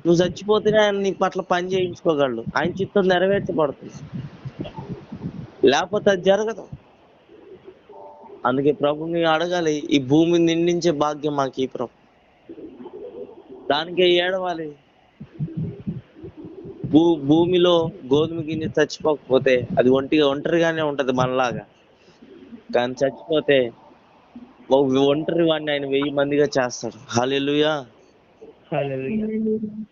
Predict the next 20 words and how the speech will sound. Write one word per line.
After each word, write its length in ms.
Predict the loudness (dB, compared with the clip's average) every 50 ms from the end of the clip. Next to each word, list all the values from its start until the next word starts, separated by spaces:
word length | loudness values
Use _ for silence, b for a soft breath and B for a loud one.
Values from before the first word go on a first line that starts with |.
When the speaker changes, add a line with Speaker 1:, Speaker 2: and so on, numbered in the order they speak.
| _
Speaker 1:
ఆయన 180 | -2 -2 0 0
ఒంటరిని 500 | 2 2 0 0 -2 -6 -8 -6 -4 0
వెయ్యి 220 | 4 4 4 4
మందిగా 300 | 2 0 -2 0 0 0
చేస్తాడు 460 | 0 2 2 2 2 0 -2 -4 -4 -2
సార్ 200 | -2 -2 0 0
ఆయన. 360 | -2 -4 -4 -10 -12 -12 -14 -12 -12 -14 -14 _ _ _ _ _ _ _ _ _ -8 -8 -6 -8 -8 -12 -16 -18 -18 -18 -18 _ _ -2 -2
ఆశ 320 | -2 -2 -2 -6 -8 -12
ఉండాలి, 460 | -10 -4 -2 0 0 2 0 -2 -4 -8 -14 -20 -20 -18 -18 -18 -20 _ -20 _ _
కోరిక 320 | 2 2 2 2 -2 -4
ఉండాలి. 640 | -4 -2 0 -2 -2 -2 -8 -10 -14 -16 -10 -8 -8 -6 -6 -8 -12 _ -12 -12 -12 -14 -20 _ _ _ _ _ _ -16 -16 _ _ -18 -16 -4 0 2
ఆశ 280 | 2 2 0 -2 -4 -2
లేకపోతే 500 | -2 -2 -2 -2 0 0 2 4 4 2
ఆయన 200 | 2 2 0 0
ఏం 200 | 0 0 0 -2 -2
చేయలేడు. 320 | -2 -2 0 -2 -4 -4 -10 _ _ _ _ _ -20 _ _ _ _ _ _ _ _ _ -12 -2 -2
ఇది 160 | 0 0 2
రక్షణ 480 | 0 0 -2 -2 -6 -2 -2 0 0 2
అనుభవంతోటే 760 | 2 2 2 0 0 2 2 2 2 2 2 0 2 2 0
మొదలవుతుంది. 760 | 0 0 0 -2 0 -2 -2 -2 -2 -4 -8 -10 -10 -10 -10